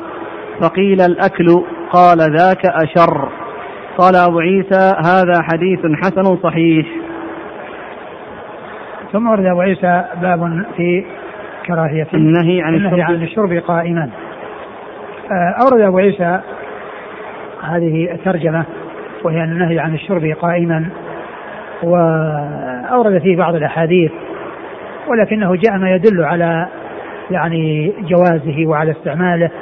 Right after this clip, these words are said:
Speaker 2: من فعله صلى الله عليه وسلم وقوله، فيكون النهي محمول على التنزيه،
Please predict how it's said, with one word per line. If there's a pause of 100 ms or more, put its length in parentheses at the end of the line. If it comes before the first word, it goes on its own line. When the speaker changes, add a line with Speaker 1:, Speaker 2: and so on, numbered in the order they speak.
(600)
Speaker 2:
من
فعله
صلى
الله
عليه
وسلم
وقوله، (920)
فيكون
النهي
محمول
على
التنزيه،